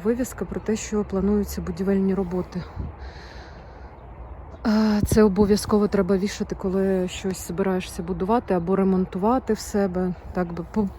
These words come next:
попереджати треба навколо людей, що бу-, плануються такі роботи. Тобто я підозрюю, що, можливо, вже якісь діляночки були продані.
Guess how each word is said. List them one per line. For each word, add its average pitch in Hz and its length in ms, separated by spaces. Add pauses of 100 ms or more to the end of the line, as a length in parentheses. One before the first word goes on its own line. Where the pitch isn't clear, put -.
(120)
попереджати 220 760
треба 180 420 (120)
навколо 185 560 (540)
людей, 233 440
що - 240
бу-, 175 280
плануються 208 460
такі 202 220
роботи. 185 360
Тобто 220 300
я 196 120
підозрюю, 196 500
що, 185 200
можливо, 190 460
вже 190 240 (560)
якісь 220 260
діляночки 220 640
були 208 260
продані. 226 560